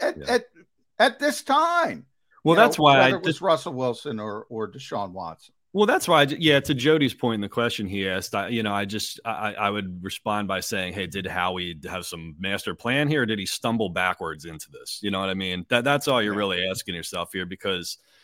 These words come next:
Speaker 2: I think people were doing this revisionist history kind of thing where they were like, "Well, I have to hold the L and I have to apologize to Howie because I was wrong and Jalen Hurts ended up being a franchise quarterback."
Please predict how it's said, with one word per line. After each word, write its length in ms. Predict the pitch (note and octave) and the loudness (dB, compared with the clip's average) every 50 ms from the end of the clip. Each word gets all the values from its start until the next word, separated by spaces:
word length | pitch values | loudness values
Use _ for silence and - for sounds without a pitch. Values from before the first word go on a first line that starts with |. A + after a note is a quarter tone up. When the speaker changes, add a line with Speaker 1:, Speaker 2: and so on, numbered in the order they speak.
| _ _ _ _ _ | _ _ _ _ _
Speaker 2:
I 60 | G#2 A2 | -4 0
think 240 | - C#3+ C3+ B2+ | 2 2 0 2
people 240 | - C#3+ C#3 C3 B2+ | 2 0 0 0 0
were 140 | A2 A2 G#2+ | 0 0 0
doing 240 | G2 A2 A2 G#2+ G#2 | 0 0 0 0 0
this 140 | G2+ - - | -2 -4 -6
revisionist 540 | G2 F#2 F2+ G#2 F#2+ - G2 F#2 F2+ - | -6 -4 -4 -4 -4 -4 -6 -8 -8 -8
history 320 | - G#2+ G2+ - - G2+ F#2 - | -8 -8 -8 -8 -6 -8 -8 -6
kind 240 | - F#2+ F2+ F2+ | -4 -6 -6 -6
of 80 | F2+ - | -6 -8
thing 180 | - F#2 F#2 F#2 | -8 -8 -6 -6
where 160 | F2+ F2 E2+ | -6 -8 -6
they 160 | D#2+ F#2+ F2+ | -6 -4 -4
were 140 | F2 F2 F2 | -4 -4 -6
like, 180 | E2+ E2+ E2 | -6 -6 -4
"Well, 220 | E2+ D3 D#3+ D3 A2+ | -2 -2 0 0 0
I 100 | C3+ D3+ | 0 0
have 160 | D#3 D#3 - - | 0 0 -2 -2
to 140 | B2+ A2+ F#2 | -2 -2 -2
hold 240 | - B2+ D#3 D3+ | 0 -2 -2 -2
the 140 | C3 B2+ B2 | -2 -2 -2
L 240 | C#3 D3+ C#3+ A#2 G2 | 0 0 0 0 -2
and 80 | G2 A2+ | -2 -4
I 40 | |
have 100 | B2+ B2+ | -6 -8
to 80 | - A#2+ | -8 -8
apologize 580 | G2+ - B2 B2 B2+ B2 G#2+ A#2+ A#2+ B2 A#2 - | -6 -4 -2 -2 -2 -2 -2 -2 -2 -2 -4 -4
to 140 | A2+ G#2+ | -4 -4
Howie 340 | G2+ B2 B2 C#3 C3 A2 G#2 | -2 -2 -2 0 0 0 -2
because 320 | G2 F#2 F2+ - G#2 F#2+ F#2 | -2 -4 -6 -6 -8 -6 -4
I 120 | A2 A#2 | -4 -4
was 180 | B2 A#2+ F#2+ G2 | -4 -6 -6 -6
wrong 260 | G#2+ A#2 A#2+ A#2+ G#2 | -4 -4 -4 -4 -4
and 80 | F#2+ | -4
Jalen 300 | F2+ G2+ A2 A#2 A#2 G#2+ | -4 -4 -4 -2 -4 -4
Hurts 260 | G2 A2 A#2 G#2+ - G2+ | -4 -4 -4 -4 -4 -6
ended 240 | G#2 A2 A2 G#2+ | -6 -6 -4 -4
up 160 | A2 A2 G2 - | -4 -4 -4 -4
being 160 | A2+ A2+ G2+ | -4 -4 -4
a 60 | G2 | -6
franchise 480 | - - A2+ A2+ A2 - A2+ G2+ F#2+ - | -6 -6 -6 -4 -4 -2 -2 -2 -2 -2
quarterback." 280 | - B2+ A2+ G2 - | 0 0 0 0 -2